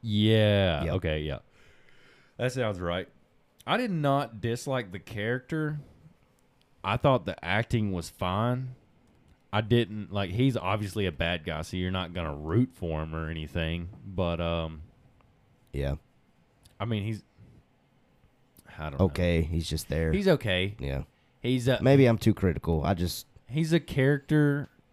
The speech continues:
Speaker 1: that plays an important role in that episode, but
Speaker 2: True.
Speaker 1: that's it. As
Speaker 2: Yeah.
Speaker 1: far as the series goes,
Speaker 2: He's just a plot
Speaker 1: he's
Speaker 2: point.
Speaker 1: Yeah, well, he gets,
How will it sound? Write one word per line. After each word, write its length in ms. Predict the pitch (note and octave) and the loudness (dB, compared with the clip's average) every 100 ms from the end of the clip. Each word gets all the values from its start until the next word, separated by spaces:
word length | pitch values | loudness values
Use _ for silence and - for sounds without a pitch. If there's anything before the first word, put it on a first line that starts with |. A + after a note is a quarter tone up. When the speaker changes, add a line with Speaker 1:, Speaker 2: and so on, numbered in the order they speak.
| - | 2
Speaker 1:
that 360 | A2 A2 G#2 - _ - | 4 4 0 -4 _ -4
plays 300 | A#2 B2+ B2 | 2 2 4
an 100 | A2 | 2
important 440 | G#2+ A2 A2 F2+ | 2 2 0 2
role 200 | F#2+ F#2+ | 2 2
in 200 | E2+ F2+ | 0 -2
that 180 | F2+ E2+ | -2 0
episode, 540 | D#2+ D#2+ - D2 C2 - F2+ | -2 -4 -6 -8 -8 -10 -4
but 140 | G2 | 2
Speaker 2:
True. 120 | G#2 | 6
Speaker 1:
that's 300 | F2 E2+ - | 6 4 0
it. 220 | G2+ D2+ - _ _ - | -4 -6 -10 _ _ -2
As 100 | F#2 | 0
Speaker 2:
Yeah. 60 | D#2 | 6
Speaker 1:
far 220 | A2+ B2 | 6 8
as 160 | A#2+ F#2 | 6 2
the 120 | G2 | -4
series 480 | - A2 A2+ B2+ A#2 | -2 2 4 2 2
goes, 360 | C3+ C3+ C3 | 2 4 4
Speaker 2:
He's 140 | C3 A#2+ | 4 6
just 220 | E3 - | 6 6
a 120 | G#2+ | 6
plot 340 | F#2 - E2 - | 6 2 2 2
Speaker 1:
he's 80 | |
Speaker 2:
point. 380 | E2+ E2+ F2 E2+ - - _ _ | 0 2 2 0 -6 -20 _ _
Speaker 1:
Yeah, 200 | F3+ F#3 - | -4 -4 -2
well, 280 | C#3+ C#3+ - - - - - - _ | -2 -2 -6 -20 -20 -20 -20 -20 _
he 340 | - A#2+ C3 C3+ | -4 2 2 2
gets, 760 | A#2 B2 B2 - - - - | 2 2 2 -4 -14 -16 -18